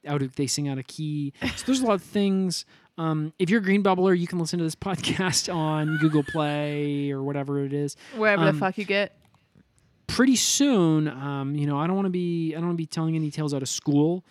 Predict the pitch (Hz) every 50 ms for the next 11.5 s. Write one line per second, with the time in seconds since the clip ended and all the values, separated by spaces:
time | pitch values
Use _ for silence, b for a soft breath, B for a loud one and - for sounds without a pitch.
0 | b b b b b b 147 143 143 143 143 151 156 156 151 151 151 147 151 156
1 | - - 165 156 156 139 - - 156 143 147 143 131 - - - - 139 135 147
2 | 170 190 196 - - - - B B B B - - 156 156 151 139 156 135 -
3 | - - 165 165 156 143 - 147 165 190 202 160 143 139 143 147 156 - - _
4 | _ _ _ - - 156 143 139 143 143 143 139 139 - - 143 135 135 127 123
5 | 117 139 147 170 - 160 156 - - - 156 156 143 135 - - - 165 180 -
6 | - - 156 147 143 135 135 131 127 135 139 143 139 135 139 131 117 123 139 139
7 | 135 123 117 127 120 120 123 131 147 170 - B B B B B B B 143 143
8 | 143 151 156 143 147 139 - - 170 156 151 143 131 127 127 - 143 143 151 151
9 | 143 - - - 131 123 120 123 - 139 139 139 139 143 143 143 - - 139 131
10 | - 139 135 135 131 143 135 - 156 143 - 147 139 127 - - 151 147 143 135
11 | 127 120 123 123 117 - - - -